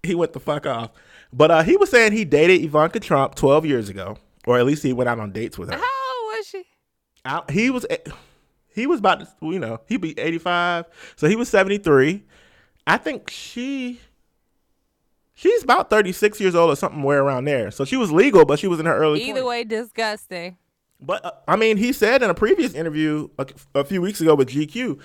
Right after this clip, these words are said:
Speaker 1: that he has twenty-two girlfriends all around the world. So we already knew that.
Speaker 2: <sighs> Okay.
Speaker 1: And he said that none of them are over forty-two years old.
Speaker 2: Okay.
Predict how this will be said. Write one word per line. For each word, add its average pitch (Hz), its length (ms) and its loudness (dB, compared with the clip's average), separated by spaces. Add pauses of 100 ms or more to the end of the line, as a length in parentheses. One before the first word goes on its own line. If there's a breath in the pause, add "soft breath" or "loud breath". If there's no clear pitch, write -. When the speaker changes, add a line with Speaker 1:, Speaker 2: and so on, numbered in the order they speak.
(200 loud breath)
Speaker 1:
that 143 120 -2
he 175 80 -2
has 139 260 -2
twenty-two 151 420 -2
girlfriends 123 480 2
all 110 140 0
around 110 200 -6
the 101 60 -14
world. 104 340 -14
So 98 260 -16
we 131 140 -14
already 110 160 -12
knew 113 160 -18
that. 98 180 -20
Speaker 2:
<sighs> - 40 -14 (540 loud breath)
Okay. - 280 -12
Speaker 1:
And 240 40 -8
he 156 80 -12
said 143 360 -10 (180)
that 131 160 -8
none 143 160 -6
of 147 120 -4
them 139 120 0
are 127 80 2
over 123 180 2
forty-two 117 420 -4
years 101 200 -6
old. - 220 -14 (440)
Speaker 2:
Okay. 254 460 -10